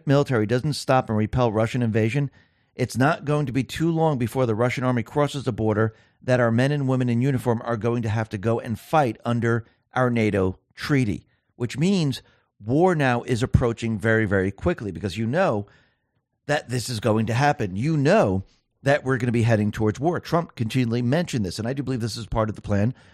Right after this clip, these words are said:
to wake the country up. Now, Trump, as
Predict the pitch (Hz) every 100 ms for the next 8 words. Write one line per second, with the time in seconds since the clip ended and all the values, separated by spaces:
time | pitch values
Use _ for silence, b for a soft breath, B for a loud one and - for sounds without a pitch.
0 | b 131 98 139 143 - - 135 120 113
1 | - 110 - 147 107 - _ _ _ _
2 | _ 120 127 - - 220 190 _ _ _
3 | _ - 135 165 170